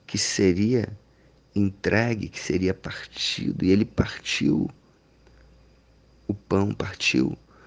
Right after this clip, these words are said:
como se tivesse partindo ali o seu próprio corpo, dizendo: "Este é o meu corpo,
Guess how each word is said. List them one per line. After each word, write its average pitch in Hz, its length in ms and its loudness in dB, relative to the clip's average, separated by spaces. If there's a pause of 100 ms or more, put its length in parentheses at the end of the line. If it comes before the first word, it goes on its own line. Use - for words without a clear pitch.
(160)
como 107 220 4
se - 140 -2
tivesse - 420 -2
partindo - 680 2
ali 104 140 6
o 117 60 4
seu 104 200 -2
próprio - 580 -2
corpo, - 460 -2
dizendo: 104 600 2
"Este 131 540 4 (1200)
é 101 80 2
o 92 80 4
meu 92 240 4
corpo, 117 580 -4